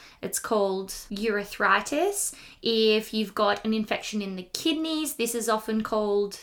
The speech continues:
pyelonephritis. And there is also an infection of the vagina that can occur as a result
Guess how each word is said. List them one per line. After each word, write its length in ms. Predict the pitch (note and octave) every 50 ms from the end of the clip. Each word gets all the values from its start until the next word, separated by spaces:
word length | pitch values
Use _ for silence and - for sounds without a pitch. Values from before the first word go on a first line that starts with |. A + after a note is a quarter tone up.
| - -
pyelonephritis. 1500 | - - G#3+ G#3+ G#3 G#3+ G#3+ G#3 G3+ G3 G3+ G3+ G3 - - G#3+ G#3 G#3+ A#3 A#3+ - - D#4 E4 F#4 G4 - - - - - - - - - _ -
And 560 | - E4 F4 E4 D4 C4+ C4 B3+ B3+ A#3+ - - - -
there 340 | G#3 B3+ B3 A#3+ A#3+ A#3+ A#3+ -
is 260 | B3 C#4 D4 C#4 -
also 480 | - - B3+ C4+ C4+ C4 - - B3+
an 360 | A#3+ A#3 A3+ A3 - - A3 A3
infection 720 | G#3+ G#3+ G#3 - - G#3+ G3+ G3 - - - A3 G#3 G#3
of 220 | G#3+ G#3 G3+ -
the 100 | - G#3
vagina 580 | F#3+ F3+ G3 F#3+ - G#3 F#3+ F#3+ G3+ A3+ B3 C4
that 160 | B3 A#3+ -
can 200 | - - A#3+ A3
occur 440 | A3 A3 - - A3 G#3 G3+ G3+ -
as 200 | - G#3 G3 G3+
a 40 | G3
result 540 | F#3 G3 F#3+ F3+ F3 F3+ F#3 G3+ B3 C4+